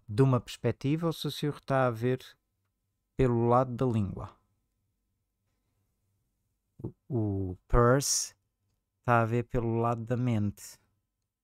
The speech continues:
Mas ambos estão a ol-, a olhar para o mesmo objeto, a semiótica. E é engraçado,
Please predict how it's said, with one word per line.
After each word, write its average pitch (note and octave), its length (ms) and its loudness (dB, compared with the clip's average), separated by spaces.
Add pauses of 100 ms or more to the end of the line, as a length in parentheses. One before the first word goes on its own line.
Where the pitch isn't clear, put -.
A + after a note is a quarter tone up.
(1300)
Mas G#2 160 -2
ambos A2+ 200 -2
estão B2 180 -4
a A#2+ 140 0
ol-, A#2 140 -6
a B2 120 -4
olhar A#2 240 0
para - 200 -6
o A2+ 200 -6
mesmo A2 1040 -4
objeto, A2 720 -8 (420)
a G#2 100 -18
semiótica. G#2 840 -10 (1800)
E A2+ 100 0
é A2+ 40 4
engraçado, A2+ 540 2